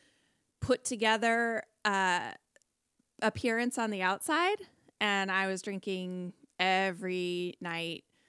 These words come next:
uh, taking a lot of meds, uh, in a lot of trouble. My marriage had fallen apart. I was separated. I, I was, I had gotten a D U I. I was in really bad shape.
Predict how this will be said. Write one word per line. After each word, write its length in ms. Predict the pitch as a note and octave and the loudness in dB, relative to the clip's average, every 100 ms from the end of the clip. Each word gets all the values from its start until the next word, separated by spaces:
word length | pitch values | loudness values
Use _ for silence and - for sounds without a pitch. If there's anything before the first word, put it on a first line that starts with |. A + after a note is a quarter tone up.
| _ _ _ | _ _ _
uh, 380 | F3 E3 D#3 D#3+ - - | -8 -4 -4 -6 -8 -10
taking 340 | F#3+ - F3 | -8 -8 -8
a 60 | E3+ | -6
lot 200 | E3+ F3 | -4 -4
of 120 | E3+ - | -6 -10
meds, 800 | G3+ F3 E3+ E3+ D#3 - - - - _ F#3 | -4 -2 0 -2 -4 -6 -6 -10 -14 _ -10
uh, 440 | F3 E3+ D3+ - - _ _ - | -8 -6 -8 -10 -14 _ _ -6
in 140 | G#3 F3+ | -4 -2
a 80 | |
lot 540 | F3 F3 F3+ E3+ D#3+ D3+ _ _ | -4 -2 0 2 0 -2 _ _
of 120 | F#3 - | -12 -10
trouble. 480 | - - - - _ - | -10 -8 -8 -10 _ -16
My 80 | D#3+ | -10
marriage 400 | F3 F#3 F3+ - | -4 -4 -4 -8
had 120 | F#3+ | -8
fallen 260 | F3+ F3 E3+ | -4 -4 -6
apart. 320 | - E3 D3 | -8 -6 -6
I 60 | - | -6
was 100 | - | -6
separated. 800 | - F3+ F3+ F3 E3+ E3 E3 - | -6 -6 -6 -4 -4 -6 -6 -8
I, 380 | D#3+ D#3 D#3 D#3+ _ _ _ _ _ _ _ _ _ _ | -10 -8 -10 -12 _ _ _ _ _ _ _ _ _ _
I 120 | A#3+ | 8
was, 220 | B3+ A#3+ - | 8 8 6
I 80 | |
had 180 | G#3 F#3+ | 2 0
gotten 220 | F3+ - | -4 -4
a 80 | F3 | -6
D 100 | F3 | -4
U 140 | F3+ F3+ | -2 0
I. 280 | D#3 D#3 E3 | 0 -2 0
I 100 | G#3 | 2
was 180 | A3+ | 4
in 180 | A3 F#3+ | 2 2
really 360 | F3+ F#3 F3+ E3+ | 4 4 4 2
bad 260 | - E3 | -4 -8
shape. 280 | - - - | -8 -10 -10